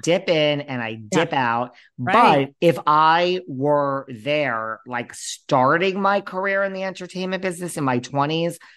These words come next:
Speaker 2: Mm-hmm.
Speaker 1: God only knows where I would be
Speaker 2: <laughs>
Speaker 1: today.
Speaker 2: On
Speaker 1: It would be
Speaker 2: OnlyFans. <laughs>
Speaker 1: uh,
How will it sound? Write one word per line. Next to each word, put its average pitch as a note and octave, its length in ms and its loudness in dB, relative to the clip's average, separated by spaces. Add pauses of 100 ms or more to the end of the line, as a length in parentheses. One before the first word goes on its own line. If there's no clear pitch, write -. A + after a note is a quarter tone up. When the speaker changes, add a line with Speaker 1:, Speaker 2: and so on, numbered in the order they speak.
(200)
Speaker 2:
Mm-hmm. F3+ 200 2
Speaker 1:
God D3+ 340 4
only F3 220 2
knows C3+ 480 0
where A#2 320 -2
I A2+ 160 2
would G#2+ 180 -6
be G2+ 140 -14
Speaker 2:
<laughs> - 40 -2
Speaker 1:
today. - 400 -12
Speaker 2:
On C4 200 2
Speaker 1:
It D#4 80 4
would F4+ 260 2
be C#4 180 -2
Speaker 2:
OnlyFans. G#3+ 600 0
<laughs> - 40 -2
Speaker 1:
uh, G4+ 280 2